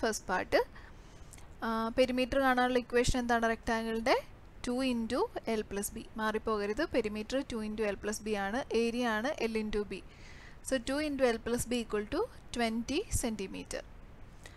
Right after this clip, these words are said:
അപ്പോൾ ഇവിടെ നിന്ന് നമുക്ക്, ആ, ഇതൊന്ന് കുറച്ചും കൂടി simplify ചെയ്യാം. ഈ two, two into L plus B ആണ്. So ടുവിനെ അപ്പുറത്തോട്ട് കൊണ്ടുവരുവാണെങ്കിൽ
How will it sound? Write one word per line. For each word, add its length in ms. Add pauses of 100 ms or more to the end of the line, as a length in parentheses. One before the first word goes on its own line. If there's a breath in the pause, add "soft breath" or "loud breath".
(140 loud breath)
അപ്പോൾ 180
ഇവിടെ 160
നിന്ന് 140
നമുക്ക്, 340 (340)
ആ, 20 (540)
ഇതൊന്ന് 340
കുറച്ചും 280
കൂടി 180
simplify 420 (100)
ചെയ്യാം. 240 (580 loud breath)
ഈ 40 (140)
two, 80 (560)
two 60 (140)
into 240 (120)
L 100
plus 240
B 100 (120)
ആണ്. 180 (300)
So 200
ടുവിനെ 300
അപ്പുറത്തോട്ട് 440
കൊണ്ടുവരുവാണെങ്കിൽ 560